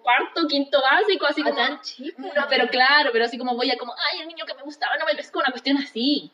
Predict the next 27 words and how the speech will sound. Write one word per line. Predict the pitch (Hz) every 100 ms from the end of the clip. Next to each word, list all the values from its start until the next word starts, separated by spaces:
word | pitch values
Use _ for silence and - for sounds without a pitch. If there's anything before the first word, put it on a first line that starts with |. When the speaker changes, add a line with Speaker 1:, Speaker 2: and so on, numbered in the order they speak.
| _
Speaker 1:
Por | 226 233
eso | 311
te | 285
Speaker 2:
Ya. | 294
Speaker 1:
digo, | 330 208 -
como | 220 220
Speaker 2:
Entonces | 233 311 359
un |
poquito | 370 370 392
Speaker 1:
hacemos | 381 392
Speaker 2:
más | 370
intensa. | 269 185 - - -
Speaker 1:
ma-, | 240 233
no, | 277 233
yo | 220
creo | 233 285
que | 294
la | 269
intensa, | 262 277 302
intensa | 285 254 285 349 381
fue | 392 285
como | 285 277
la | 233 226
primera | 220 220 233
vez | 247 247
que | 277
terminé | 254 247 233 220 190 254 359